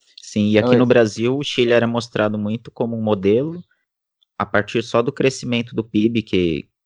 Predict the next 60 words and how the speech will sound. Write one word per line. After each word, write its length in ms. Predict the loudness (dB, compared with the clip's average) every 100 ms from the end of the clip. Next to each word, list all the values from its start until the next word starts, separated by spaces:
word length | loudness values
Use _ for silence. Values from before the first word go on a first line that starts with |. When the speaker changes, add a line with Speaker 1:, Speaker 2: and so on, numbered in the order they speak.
| _
Speaker 1:
que 140 | 0
era 120 | 0
sustentável 680 | -2 -8 -6 -6 0 0 0
ali 120 | -2
por 140 | -2 -2
vários 340 | 0 0 0
anos, 280 | -2 -2 -2
mas 240 | -2 -2
não 100 | -2
se 120 | -8 -2
falava 340 | 2 2 0
em 40 |
desigualdade, 680 | -4 -4 0 2 2 2 -2
né? 180 | -6 -10 -12 _
Então 120 | 0
muita 260 | 2 4 2
gente 180 | 2 -2
se 100 | -6
surpreendeu 540 | -4 -2 0 4 4
com 120 | 2
o 20 | -2
que 100 | -4
aconteceu 380 | -4 -2 0
no 80 | -2
Chile, 380 | -2 -4 -4 -4 -10
<laughs> 640 | -20 -20 _ _ _ _ -6
mas 320 | -2 -2 -4
porque 240 | -4 -2
só 140 | 2 4
levava 320 | 6 4 2
em 60 |
conta 340 | -2 -2 -2 -2
crescimento 500 | -2 -2 -2 -4 -2
do 80 | -6
pib 380 | -2 -2 -2
por, 200 | -2 -2 -2
por 200 | -4 -2
vários 300 | 0 0 0
anos 440 | -2 -2 -8 -10
e, 280 | -10 -8 -8
e 20 | -12 -16
só 240 | -4 0
isso, 300 | 0 -2 -8
e, 280 | -10 -8 -10
e 80 | -10
não 100 | -10
considerava 680 | -8 -8 0 2 2 0 -6 -10 _ _ _ _ _
a 60 | -12
extrema 400 | -6 0 2 0
desigualdade 760 | 0 2 2 2 2 0 -2
e 40 | -2
todas 200 | -4 -2
essas 160 | -4
questões 320 | -2 -2 -4
que 80 | -2
a 40 | -2
gente 100 | 2
já 100 | 0
discutiu 380 | 0 -6 -2
aqui. 220 | -2 -2